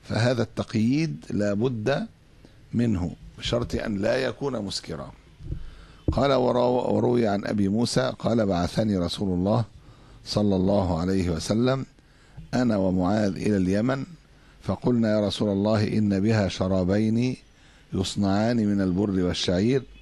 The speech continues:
أحدهما يقال له المزر، والآخر يق-، يقال له، يقال له البتع، فما نشرب؟" فقال صلى الله عليه وسلم:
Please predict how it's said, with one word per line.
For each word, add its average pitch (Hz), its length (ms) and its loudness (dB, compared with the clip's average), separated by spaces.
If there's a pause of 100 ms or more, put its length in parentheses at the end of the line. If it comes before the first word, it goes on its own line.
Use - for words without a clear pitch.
(640)
أحدهما 98 840 2
يقال 101 500 0
له 104 160 2
المزر، 113 460 0
والآخر 104 680 -2
يق-، 87 520 -2
يقال 98 400 0
له، 104 160 2
يقال 98 540 0
له 101 160 2
البتع، 110 560 0 (600)
فما 110 280 2
نشرب؟" 104 460 0
فقال 113 500 -2
صلى 85 240 -4
الله 90 380 0
عليه 85 240 0
وسلم: 127 540 -2